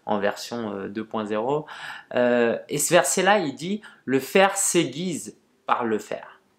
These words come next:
Et le visage de l'homme s'affine au contact de son prochain. » Le faire s'aiguise, euh, par le faire. En gros, alors, je, de ce que je comprends, hein, par exemple, quand on fait, euh,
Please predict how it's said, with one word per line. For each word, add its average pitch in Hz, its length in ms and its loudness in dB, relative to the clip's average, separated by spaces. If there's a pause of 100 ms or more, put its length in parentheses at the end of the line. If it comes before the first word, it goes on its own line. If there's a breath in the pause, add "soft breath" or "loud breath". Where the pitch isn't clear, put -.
(360 soft breath)
Et 135 100 -2
le 135 80 6
visage 143 480 4
de 131 60 0
l'homme 151 320 2
s'affine 170 580 0 (120)
au 135 100 2
contact 143 500 0
de 117 60 -4
son 131 200 -10
prochain. » - 360 -6 (2000 loud breath)
Le 131 120 2
faire 202 240 6
s'aiguise, 160 600 0
euh, 123 640 4 (140)
par 156 140 6
le 147 100 2
faire. 117 300 0
En 120 100 -2
gros, 151 380 6
alors, 113 260 2 (280)
je, - 180 -20 (140)
de 110 260 -6
ce - 100 -16
que 117 100 -10
je - 60 -12
comprends, 147 460 2
hein, 120 60 2
par 110 140 0
exemple, 117 300 -4
quand 113 100 -4
on 107 40 -4
fait, 110 260 2
euh, 98 120 0